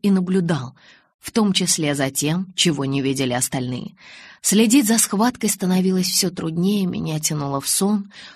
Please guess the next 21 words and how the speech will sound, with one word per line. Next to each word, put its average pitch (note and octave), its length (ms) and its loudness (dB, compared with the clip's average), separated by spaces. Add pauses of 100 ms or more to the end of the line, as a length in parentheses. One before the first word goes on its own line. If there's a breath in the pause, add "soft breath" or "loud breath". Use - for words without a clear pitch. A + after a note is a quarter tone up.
В - 80 -20
последнее F#3 480 0
время F3 240 0
я D#3+ 140 -4
вообще D#3+ 300 -2
плохо C#3+ 300 -6
спала, - 340 -4
а D#3+ 40 -6
почти - 380 -4
сутки G#3+ 400 -4
совсем D#3 440 -4
не F#3 80 -2
смыкала D#3 480 -4
глаз. D3 420 -6 (760)
Я A#3 160 4
привалилась F#3+ 580 0
к - 80 -6
Эдварду, F#3+ 440 -2 (220 loud breath)
позволив E3+ 520 -2
векам D#3+ 340 -4
сомкнуться. D#3 720 -4